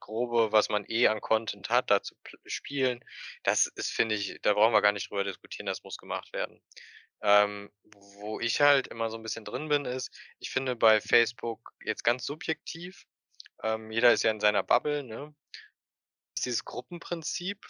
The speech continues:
was die versucht haben, zu, so sehr auch zu pushen. Facebook hat ja auch so mega krass Werbung dafür gemacht, weil die gemerkt haben, in den Gruppen geht's ab, Privatprofile und Freundschaften und so, das ist nicht mehr so.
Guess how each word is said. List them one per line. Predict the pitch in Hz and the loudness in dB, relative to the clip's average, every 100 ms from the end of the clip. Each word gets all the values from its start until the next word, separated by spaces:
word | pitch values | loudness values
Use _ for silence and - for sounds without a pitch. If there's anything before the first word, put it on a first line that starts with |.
| - | -4
was | 113 - | -4 -4
die | 123 | -6
versucht | - 110 139 - | -4 -4 -6 0
haben, | 160 151 | 2 2
zu, | 139 120 | -4 -8
so | 110 | -8
sehr | 110 113 | 4 6
auch | 110 | 6
zu | - | 2
pushen. | - 175 - 190 | -6 -6 -6 -2
Facebook | 131 - - | -2 -2 -2
hat | 117 | 0
ja | |
auch | 110 | 0
so | 113 | -4
mega | 120 135 | 0 2
krass | 113 110 - - | 2 0 -2 0
Werbung | 110 117 120 110 | 6 6 6 0
dafür | 98 - 95 | -6 -6 -10
gemacht, | 95 95 - | -8 -6 -2
weil | 95 | -4
die | |
gemerkt | 95 104 110 - | 0 4 4 4
haben, | 117 107 110 - | 0 0 -2 -10
in | 104 | -8
den | 101 | -4
Gruppen | 127 - 123 | -4 -4 -6
geht's | 113 - | -6 -2
ab, | - - - | 2 2 0
Privatprofile | - 104 117 123 - - 123 110 | -12 2 4 4 -2 -14 -8 -4
und | 98 101 | -4 -2
Freundschaften | 120 120 113 110 | -2 0 -2 -6
und | 104 | -8
so, | 101 | -8
das | 104 | -8
ist | 139 | -8
nicht | 147 - | -10 -8
mehr | 131 | -6
so. | 123 123 | -4 -6